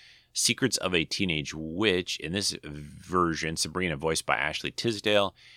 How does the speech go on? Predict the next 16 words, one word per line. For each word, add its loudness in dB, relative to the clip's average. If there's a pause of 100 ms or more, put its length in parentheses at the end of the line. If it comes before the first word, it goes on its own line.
(100)
is 0
a 0
witch 0
princess 0
in -2
training -6
so -4
that -6
she -2
can -10
one 2
day 6
rule 2
the -2
other -2
realm. -8